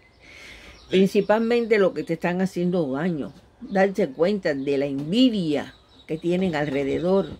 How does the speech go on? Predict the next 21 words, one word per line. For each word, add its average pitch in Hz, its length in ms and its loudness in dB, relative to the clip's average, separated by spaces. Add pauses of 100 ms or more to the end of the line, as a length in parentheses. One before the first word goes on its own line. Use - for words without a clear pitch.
de 160 160 0
estos 185 400 -4
leos 147 400 0
bellos 160 320 0
y 147 60 -4
preciosos. 127 600 -8 (1700)
Ustedes 226 460 4
llegan 220 380 2
a 180 60 2
una 196 300 0
fiesta, 175 640 0
ustedes 180 440 0
caminan 170 720 0
y 156 120 0
caminan 185 520 -2
con 160 240 0
estilo. 156 640 -4 (640)
Ustedes 196 440 0
son 214 200 -2
lo 214 100 -2
máximo. 151 720 -6